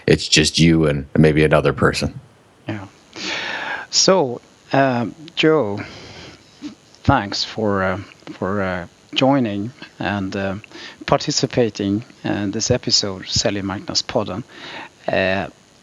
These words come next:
Speaker 2: uh, what I'm going to now, uh, say to your listeners is that the first three listeners that send an email to lars dot dahlberg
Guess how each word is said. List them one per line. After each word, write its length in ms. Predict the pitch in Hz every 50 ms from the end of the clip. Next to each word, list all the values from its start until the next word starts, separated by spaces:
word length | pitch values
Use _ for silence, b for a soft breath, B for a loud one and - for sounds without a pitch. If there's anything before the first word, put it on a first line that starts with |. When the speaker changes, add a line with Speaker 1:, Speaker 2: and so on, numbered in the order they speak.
| _ -
Speaker 2:
uh, 200 | - - 110 -
what 220 | - 139 131 143 160
I'm 140 | 190 202 170
going 260 | 135 123 120 117 110
to 480 | - - - 120 107 107 107 104 101 104
now, 360 | 107 131 139 120 90 80 - - _ _ _ - _ -
uh, 160 | 131 107 87
say 280 | 82 - - - 139 123
to 140 | 110 - -
your 120 | 110 104 104
listeners 520 | 117 135 - - - 98 85 90 - -
is 180 | 101 98 - -
that 340 | - 101 104 - - - - - - _ _ -
the 60 | 135
first 400 | - - 175 185 190 - - -
three 320 | - - 170 165 139 117
listeners 720 | 101 107 120 117 - - 110 92 90 127 - - - - - - _ _ _ _ -
that 180 | 156 131 - 104
send 400 | - - - 147 135 123 117 107
an 100 | 110 113
email 380 | 120 123 117 113 107 98 104 - - -
to 420 | - - 110 104 101 107 131 143 - - -
lars 600 | - 90 110 120 139 156 180 170 - - - - -
dot 320 | - 107 95 - - - - -
dahlberg 560 | 117 107 101 101 98 113 110 113 120 - -